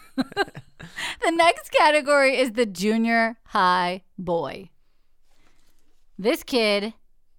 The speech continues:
never showers in all seven days. He doesn't brush his teeth either, doesn't change his undergarments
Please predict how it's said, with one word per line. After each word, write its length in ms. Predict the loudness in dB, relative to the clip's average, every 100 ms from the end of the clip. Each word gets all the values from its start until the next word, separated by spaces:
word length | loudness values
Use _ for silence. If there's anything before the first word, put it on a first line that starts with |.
| -6
never 460 | -2 2 2 2
showers 720 | 0 0 2 2 -2 -6 -14 -20 -20 -20 -20 _ -4
in 120 | 0
all 160 | 0
seven 340 | -2 -4 -4 -4
days. 300 | -4 -6 -10 -16 -20 -20 -20 -20 -20 _ -8
He 120 | -2
doesn't 260 | 2 2 2
brush 220 | 2 0
his 140 | -4
teeth 220 | -6 -8 -6
either, 460 | -6 -4 -2 -4 -8 -20 -8
doesn't 300 | -4 -2 -2
change 280 | -2 -4 -2
his 140 | -4 -4
undergarments 680 | -4 -4 -4 -4 -4 -8